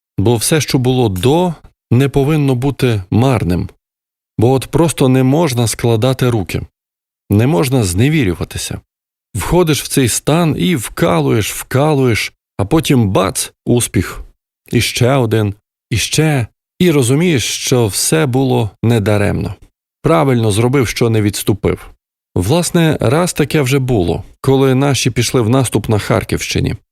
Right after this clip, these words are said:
Успіх запаморочив голову, виникло відчуття скорого фіналу,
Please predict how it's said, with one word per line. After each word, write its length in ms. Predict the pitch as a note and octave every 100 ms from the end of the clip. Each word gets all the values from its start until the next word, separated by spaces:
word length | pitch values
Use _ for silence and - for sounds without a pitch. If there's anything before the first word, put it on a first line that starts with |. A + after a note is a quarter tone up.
| _ -
Успіх 360 | D#3+ - A#2+
запаморочив 800 | G2+ A2+ C#3 B2 B2 G#2+ A2 F2+
голову, 540 | G2+ E3+ E3 C#3 C3+ - G2
виникло 460 | C3 D3 C3+ C3
відчуття 540 | A#2 A#2 B2+ A#2 C#3 A#2
скорого 480 | - C3+ A2+ G#2
фіналу, 580 | - A2+ A#2 D3 D3 A#2